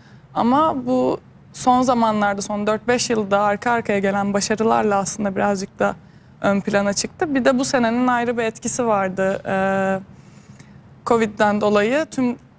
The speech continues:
turnuvalar birazcık sıkıştı, arka arkaya geldiği için, e, sürekli televizyondaydık. Onun da belki bir artısı olmuş olabilir. Ama, e, dediğim gibi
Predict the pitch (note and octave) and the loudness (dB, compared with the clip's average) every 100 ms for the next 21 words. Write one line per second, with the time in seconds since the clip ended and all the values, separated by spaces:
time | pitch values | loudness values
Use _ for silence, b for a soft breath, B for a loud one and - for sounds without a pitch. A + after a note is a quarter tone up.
0 | - - G#3 G3+ G#3 G3+ G3+ G#3 G3+ G#3+ | -16 -6 -2 2 2 2 2 0 0 -4
1 | - - G#3+ - C4 A3+ A#3+ A3+ G#3+ A3 | -8 -6 -4 0 2 2 0 0 0 0
2 | G#3+ A3 A3 A#3 C4+ A#3+ - G4 - B | 0 0 -2 0 -2 -2 -4 -6 -10 B
3 | B B - G3 G3+ B3 C#4 - - F#3+ | B B -2 0 0 2 0 0 -4 -2
4 | G3 G3+ F#3 G3+ G3 G3 B3 F4+ F#4+ - | -2 -2 -4 -4 -2 0 0 -2 -2 0
5 | B3 C4 A#3+ F#3+ F#3+ F#3+ G3+ G3+ F#3+ G3 | 2 4 4 2 -2 -4 -4 -2 -2 -2
6 | F#3+ - - G3+ G3 - - G#3 G3+ A#3 | -2 -4 -4 -2 -2 -4 -2 -2 -2 -2
7 | F#4+ - B B B B B - A#3 C#4+ | -4 -4 B B B B B -2 2 4
8 | D#4+ - - G#3 G#3 G#3 G#3 G#3+ G#3 A3+ | 2 0 -4 -2 0 0 0 0 0 2
9 | B3+ C4 A3+ G3+ G3+ | 2 2 2 0 0